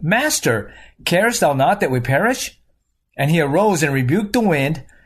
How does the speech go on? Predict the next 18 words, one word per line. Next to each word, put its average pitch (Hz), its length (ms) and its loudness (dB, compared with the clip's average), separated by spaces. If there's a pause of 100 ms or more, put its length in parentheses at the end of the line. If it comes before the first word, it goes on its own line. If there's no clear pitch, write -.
(180)
and 139 140 -2
said 185 240 2
unto 196 240 2
the 185 100 0
sea, 147 520 -2
Peace, 214 340 -2
be 202 180 0
still. 185 600 -2 (340)
And 135 120 0
the 120 80 2
wind 202 200 2
ceased, - 540 -2
and 127 100 0
there 131 80 0
was 135 120 -2
a - 40 -2
great 127 240 -2
calm. 110 460 -2